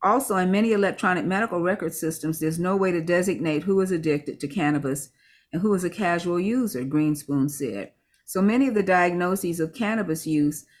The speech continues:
disorder in the electronic medical record, records are based on non-existent addictions." Given the lack of proof of its harm, Grinspoon thinks that quizzing patients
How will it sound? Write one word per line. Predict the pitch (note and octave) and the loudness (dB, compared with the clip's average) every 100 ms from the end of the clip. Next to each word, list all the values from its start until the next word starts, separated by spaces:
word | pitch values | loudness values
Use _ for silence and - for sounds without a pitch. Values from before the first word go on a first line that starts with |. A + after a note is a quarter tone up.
| _ | _
disorder | - D#3+ E3 D#3+ D3+ | -6 -2 0 0 -2
in | - D#3+ | -2 0
the | D3+ | 2
electronic | D#3 D#3+ - E3+ D#3+ | 0 -2 -2 -2 0
medical | D#3+ D#3 D#3 D3+ | 0 -2 -2 -2
record, | E3+ G3 G#3+ C#3 B2+ - | 0 -2 -2 -6 -8 -10
records | E3+ F#3 G#3+ D3+ C#3+ C#3 - _ _ _ _ _ _ _ _ - | -4 -4 -2 -2 -4 -6 -16 _ _ _ _ _ _ _ _ -4
are | D#3 | -2
based | F3 F3 F3+ | 0 0 0
on | D#3 D#3+ | 0 2
non-existent | F3 F3 E3+ D3 D3 D#3+ D#3 - C#3+ - _ | 2 2 0 -2 -2 -2 -2 -4 -4 -4 _
addictions." | C#3 C3+ C#3+ - - - - - - - _ - | -8 -4 -4 -4 -8 -12 -10 -12 -14 -18 _ 0
Given | G#3 C#4+ | 4 6
the | B3+ | 6
lack | A3+ G#3+ | 6 4
of | F3 E3+ | 0 -2
proof | - A3+ G#3 | 0 0 0
of | D#3+ | 0
its | E3 - | -2 -4
harm, | - A#3 F#3+ C3+ B2+ C#3+ - - | 0 2 4 4 2 -4 -12 -2
Grinspoon | E3 A3 B3+ - G3 F#3+ | 2 2 2 0 0 0
thinks | F3 E3 - | 0 -2 -2
that | - | -8
quizzing | - G#3+ A#3 | 0 0 0
patients | A3+ G3 F#3 E3+ E3+ - | -2 -2 -2 -2 -4 -8